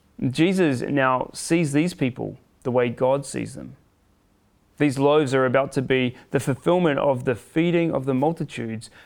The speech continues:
back then in the wilderness. So the disciples, they, they find five loaves and two fish. Jesus gets the crowd to sit down in, in groups of fifties and, and hundreds. And we learn that there are five thousand men there.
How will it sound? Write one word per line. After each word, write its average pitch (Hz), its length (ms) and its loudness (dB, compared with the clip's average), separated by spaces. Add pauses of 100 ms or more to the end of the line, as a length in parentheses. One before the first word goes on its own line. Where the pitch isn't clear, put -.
back 160 240 0
then 151 220 2
in 123 80 2
the 123 80 0
wilderness. 120 720 -6 (1600)
So 180 240 4 (220)
the 165 80 2
disciples, 156 560 2
they, 143 220 2
they 143 140 2
find 170 340 0
five 156 340 0
loaves 135 360 2
and 120 100 -4
two 147 180 -2
fish. - 500 -8 (320)
Jesus 143 340 0
gets 147 200 -4
the 143 80 -4
crowd 139 300 0
to 131 80 -10
sit 156 240 -4
down 135 280 2
in, 120 140 -2 (200)
in 127 160 0
groups 143 340 0
of 113 80 -4
fifties 131 480 -2
and, 110 160 -4
and 117 160 -10
hundreds. 127 560 -4 (640)
And 160 120 2
we 160 80 4
learn 214 280 4
that 196 120 0
there 160 280 4
are 143 240 2 (180)
five 208 760 0
thousand 165 580 0
men 156 240 0
there. 120 180 -8